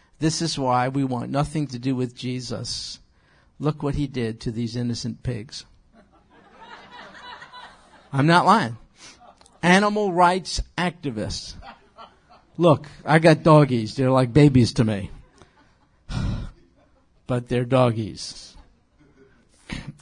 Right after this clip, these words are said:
Animal rights activists say, "Look what he did.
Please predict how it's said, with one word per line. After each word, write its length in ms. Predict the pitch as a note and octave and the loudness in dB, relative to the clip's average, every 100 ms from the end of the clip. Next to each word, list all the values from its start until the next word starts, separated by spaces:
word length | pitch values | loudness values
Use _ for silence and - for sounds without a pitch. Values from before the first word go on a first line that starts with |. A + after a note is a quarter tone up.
| - | 2
Animal 440 | D#3 G3 F#3 D#3 | 4 6 6 6
rights 320 | E3+ F#3+ D#3 - | 6 4 0 -6
activists 480 | D#3+ D#3 D3 C3 C3 | -4 -4 -4 -4 -6
say, 320 | - C#3+ C3+ | -2 -2 0
"Look 200 | D3 D#3+ | -2 0
what 140 | D#3+ | -2
he 120 | D#3 E3 | -2 -2
did. 420 | C3+ F2 F2 | -6 -6 -12